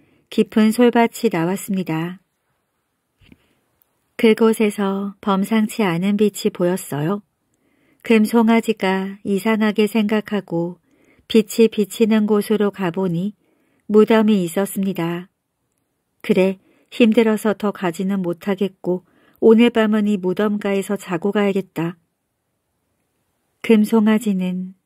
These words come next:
서당에서 배우던 글을 잠시 외워보다가 자기도 모르는 새 깜빡 잠이 들어버렸습니다.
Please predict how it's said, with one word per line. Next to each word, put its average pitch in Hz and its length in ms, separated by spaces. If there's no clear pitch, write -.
서당에서 220 720
배우던 185 720
글을 180 420
잠시 208 680
외워보다가 190 960
자기도 214 500
모르는 202 540
새 190 420
깜빡 214 640
잠이 190 360
들어버렸습니다. 185 1120